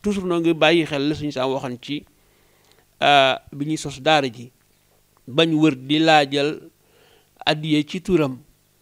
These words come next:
Loola noo ngi koy bàyyi xel bu baax, waaye dinañ yëgle liñ bëgg nag, ak liñ nar,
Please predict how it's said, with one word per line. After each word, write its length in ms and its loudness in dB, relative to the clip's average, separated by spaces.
Loola 380 2
noo 200 -4
ngi 60 -10
koy 180 -10
bàyyi 240 -4
xel 160 -10
bu 120 -10
baax, 340 2
waaye 180 4
dinañ 260 0
yëgle 220 4
liñ 180 -2
bëgg 200 -4
nag, 140 -6
ak 160 -4
liñ 360 4
nar, 220 -2